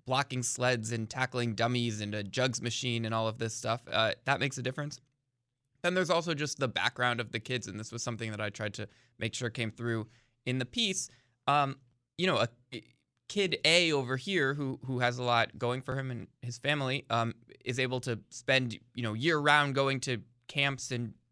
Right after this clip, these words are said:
and training and getting personal coaching. Player B over here maybe can't afford that,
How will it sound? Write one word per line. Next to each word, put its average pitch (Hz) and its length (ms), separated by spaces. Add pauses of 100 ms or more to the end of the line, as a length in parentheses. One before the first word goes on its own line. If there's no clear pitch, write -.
and 110 240
training 139 420
and 117 120
getting 123 180
personal 135 400
coaching. 110 420 (800)
Player 160 220
B 190 220
over 170 200
here 170 360
maybe 127 240
can't 131 200
afford 165 300
that, 165 240